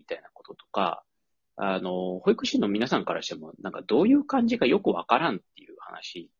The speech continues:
だし、なんか、僕らもこういう感じでライフスタイル、うー、送ってますみたいなことを伝えていない、伝えていないというか、伝える場面もなかったから、なんかこう、お互いに不理解があるというか、理解しきれないまま、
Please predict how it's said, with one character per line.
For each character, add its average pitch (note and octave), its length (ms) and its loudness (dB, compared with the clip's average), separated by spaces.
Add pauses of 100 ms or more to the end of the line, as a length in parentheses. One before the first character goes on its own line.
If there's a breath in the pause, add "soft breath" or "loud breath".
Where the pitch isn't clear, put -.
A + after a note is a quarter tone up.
(140)
だ - 100 -10
し、 - 360 0 (560)
な - 80 -6
ん - 20 -4
か、 - 180 -4 (460)
僕 A#2 280 6
ら B2 180 6
も E2 240 -8
こ - 140 4
う F3+ 60 8
い F#3+ 40 8
う G3 100 4
感 F#3 300 -2
じ F3+ 100 -2
で F3 320 0 (320)
ラ D3 140 0
イ - 20 0
フ D#3+ 140 -2
ス - 80 -16
タ E3+ 100 4
イ D3+ 80 4
ル、 F#2+ 140 0
う - 80 -10
ー、 C2 1200 -14
送 G#2 220 -4
っ - 60 0
て C#3+ 100 0
ま D3+ 140 0
す G2+ 140 -6
み - 120 -18
た D#2+ 160 -12
い D#2+ 60 -16
な E2 240 -14
こ F2+ 120 -16
と F2+ 120 -12
を E2+ 140 -12 (140)
伝 E3 140 2
え E3 80 -2
て E3 180 0
い D3 120 0
な C#3+ 220 -4
い、 - 180 -10
伝 - 0 - (220)
え D3+ 40 -12
て - 140 -8
い - 20 -2
な B2+ 60 -2
い - 20 -16
と - 60 -12
い - 20 -8
う - 0 -
か、 - 60 -8 (100)
伝 C#3+ 80 0
え D3+ 60 0
る D3+ 40 0
場 D3+ 140 4
面 F#2 140 -6
も E2+ 60 -16
な G2+ 120 -4
か - 120 -12
っ - 60 -20
た - 80 -16
か - 120 -6
ら、 D3 200 -6 (500)
な B3 100 -6
ん C4+ 40 -8
か - 140 -8
こ G2 460 -2
う、 - 240 -20
お - 80 -8
互 F3 380 4
い - 20 -2
に E3 80 -4
不 - 180 -2
理 F3+ 160 0
解 F2 400 0
が E2+ 320 -8
あ F#2 60 -2
る - 100 -8
と - 100 -16
い - 40 -10
う - 20 -8
か、 - 140 -10
理 C#3+ 160 0
解 F#2 240 0
し - 180 -8
き D3+ 80 4
れ D3+ 100 6
な B2+ 140 -2
い F#2+ 80 -4
ま F#2+ 140 -6
ま、 D#3 280 -2